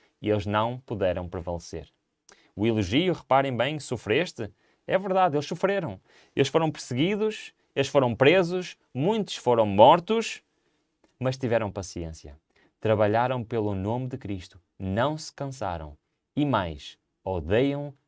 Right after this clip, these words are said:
as obras dos nicolaítas. Vamos fazer aqui um pequeno parênteses. O que é isto dos nicolaítas? Vamos deixar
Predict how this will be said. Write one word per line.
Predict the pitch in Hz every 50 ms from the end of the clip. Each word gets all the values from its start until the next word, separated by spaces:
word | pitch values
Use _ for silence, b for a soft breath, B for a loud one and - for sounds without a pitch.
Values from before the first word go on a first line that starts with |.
| _ _
as | 120 120 113 92 95
obras | 92 92 90 90 92 95 92 90 - - _ _
dos | 90 87 90 85 85 82 - - - _ -
nicolaítas. | 92 92 85 - 80 80 78 76 71 - _ _ _ - - - _ _ _ _ _ _ _ _ _ _
Vamos | - 92 -
fazer | - 92 87 90
aqui | 87 95
um | 87
pequeno | - - 101 104 104
parênteses. | - 113 113 123 143 165 - - - - - - _ _ _ _ _ _ _ -
O | 110
que | - - - 127 135
é | 123 113
isto | 110 123 151 147 - - 131 113 98
dos | 85 95 90 85 80
nicolaítas? | 101 123 139 131 - 117 110 104 123 170 175 165 139 107 - - - _ _ _ _ b b b b b b -
Vamos | 123 165 196 208 208 190
deixar | 185 190 180 - - 196 180 175 170